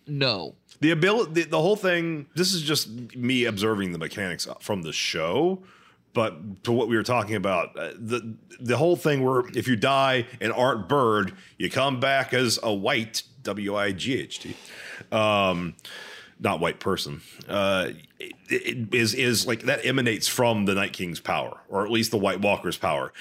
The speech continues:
Speaker 2: And that emanation doesn't go past the, the, the wall, because the wall is built by magic, not by mechanics.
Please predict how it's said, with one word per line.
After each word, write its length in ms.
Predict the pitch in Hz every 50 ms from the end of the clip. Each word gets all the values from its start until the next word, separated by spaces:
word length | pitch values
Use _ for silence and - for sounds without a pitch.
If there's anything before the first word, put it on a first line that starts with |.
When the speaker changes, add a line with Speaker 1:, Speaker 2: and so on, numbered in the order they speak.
| - -
Speaker 2:
And 140 | 127 131
that 140 | 147 147 147 147
emanation 600 | 147 151 156 135 127 131 139 117 - 123 117 104
doesn't 280 | 120 120 104 117 107
go 100 | 104 107
past 420 | 104 - 120 107 104 98 - - -
the, 240 | 104 92 92 95 -
the, 360 | 104 98 95 92 92 90 85 80
the 180 | 95 90 107
wall, 260 | 101 95 113 117 95 95
because 160 | 101 98 -
the 80 | 139
wall 360 | 131 127 135 151 175 180 165 135
is 80 | 98 92
built 260 | 98 127 110 101 -
by 160 | 117 104 92
magic, 380 | 101 113 101 80 - - - - -
not 260 | 85 92 98 - -
by 320 | 101 95 87 87 85 82 - - - _ _ _ _ _ _ _ _ _ - - -
mechanics. 720 | 87 95 90 - 104 87 - - - - - - - -